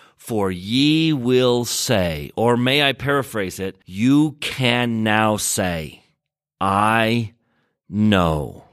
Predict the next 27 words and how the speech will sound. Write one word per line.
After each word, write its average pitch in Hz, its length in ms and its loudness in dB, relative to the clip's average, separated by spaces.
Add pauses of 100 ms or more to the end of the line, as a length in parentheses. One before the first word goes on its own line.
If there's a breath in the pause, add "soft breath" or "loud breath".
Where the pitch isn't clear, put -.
(1080)
that 92 420 0
this 98 400 2
is 87 400 0
a 82 160 -4
good 78 420 -4
seed.'" - 520 -8 (880)
Now, 110 140 0
I 113 60 0
love 160 340 0
that 151 100 4
he, 110 220 -2 (240 soft breath)
he 120 100 -4
clarifies 131 640 0
that. 73 300 -10
In 107 160 -2
verse 131 240 0
thirty-four, 127 560 0
he 117 60 2
says, 110 280 -2
"Is 131 320 0
your 143 240 4
knowledge 110 600 -2
perfect?" 208 440 -2
Well, 123 640 2 (160 soft breath)
it's 156 280 0
perfect 190 720 -2
in 165 340 2